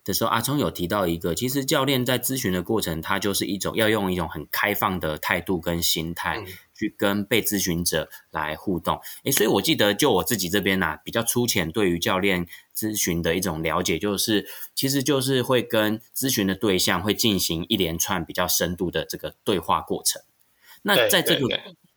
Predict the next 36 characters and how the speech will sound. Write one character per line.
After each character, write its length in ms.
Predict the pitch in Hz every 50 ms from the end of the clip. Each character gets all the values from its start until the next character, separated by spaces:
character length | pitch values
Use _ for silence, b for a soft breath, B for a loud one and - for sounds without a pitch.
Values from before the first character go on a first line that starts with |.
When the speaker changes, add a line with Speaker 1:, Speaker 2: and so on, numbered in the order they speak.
| _ -
Speaker 1:
深 280 | - - 147 139 151
度 120 | 151 170 143
的 140 | 117 117 110
这 100 | 123 139
种 160 | 120 90 87
对 160 | - 127 117
话 300 | 113 120 127 117 107 104
过 240 | 98 - 131 127 110
程， 220 | - - 90 85 -
因 100 | 165 190
为 60 | 185
的 140 | - 143 131
确， 180 | - 175 151 - B B B B -
刚 120 | - 151 147
刚 300 | 139 139 143 143 143 - - -
阿 120 | - 123
聪 180 | 127 131 139 131
你 80 | 104 85
提 160 | - 98 92
到 280 | 90 107 98 92 92
那 100 | 113 131
种 180 | 120 107 85 80
开 240 | - - - 110 110
放 220 | 101 123 113 104
的 100 | 95 90
态 220 | 85 - 117 101 95
度 180 | - 113 101 92
啊， 120 | 82 80 -
我 100 | 107 98
觉 100 | 120 135
得 80 | 151
这 100 | 139 -
个 120 | - 135 110
真 160 | 113 127 127
的 120 | 120 107
在 360 | 95 - 123 113 107 101 -